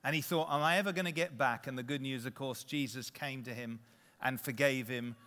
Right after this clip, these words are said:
and restored him, set him free, and set him on what was one of the most influential lives in history.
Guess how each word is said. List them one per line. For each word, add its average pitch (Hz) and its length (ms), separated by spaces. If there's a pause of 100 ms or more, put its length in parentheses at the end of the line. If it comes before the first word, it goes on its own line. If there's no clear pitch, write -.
(120)
and 131 160
restored 131 580
him, 117 320 (500)
set 160 320
him 147 160
free, 120 520 (440)
and 135 180
set 143 300
him 135 160
on 120 340 (240)
what 135 200
was 127 180
one 139 160
of 135 60
the 135 40
most 135 300
influential 151 800
lives 127 420
in 123 120
history. 107 500